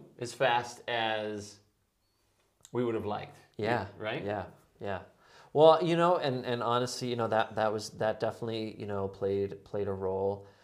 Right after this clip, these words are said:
Speaker 2: I think, I think at the time, like, literally all that was going through my brain was, like, "I wanna be a church planter. I want, I wanna, I wanna
Speaker 1: Hmm.
Speaker 2: plant a church."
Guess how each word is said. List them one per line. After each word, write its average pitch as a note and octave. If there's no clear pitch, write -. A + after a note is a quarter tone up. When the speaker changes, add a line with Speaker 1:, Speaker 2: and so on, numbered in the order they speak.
Speaker 2:
I C3+
think, A3+
I C3
think F#3+
at D#3
the C3+
time, B2
like, G#2+
literally B2
all G#2
that G#2+
was G#2
going G2+
through G2
my F#2+
brain F#2
was, F#2
like, F2+
"I G2
wanna F#2+
be F2+
a F2
church F2+
planter. F2
I F2+
want, F2+
I F2+
wanna, F2
I F#2
wanna D3
Speaker 1:
Hmm. A2
Speaker 2:
plant F#2+
a -
church." -